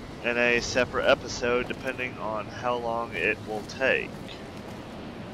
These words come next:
So, let's see. Okay, I see. Hmm, I see.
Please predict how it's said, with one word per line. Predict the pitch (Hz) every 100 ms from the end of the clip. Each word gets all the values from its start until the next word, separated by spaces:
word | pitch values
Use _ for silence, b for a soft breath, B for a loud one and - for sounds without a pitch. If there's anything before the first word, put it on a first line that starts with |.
| - - - - - - - - - -
So, | - - - 117 120 117 117 113 113 110 107 104 101 95 92 87 90 92 92 - - - -
let's | -
see. | - - - - - - - - - - - - - - - - - - - - - - 95
Okay, | 98 98 131 - -
I | -
see. | - 98 87 101 185 - - - - - - - - - - - - - - - - 117
Hmm, | 160 170 139 117 101 90
I | 87
see. | 85 - 123 147 104 67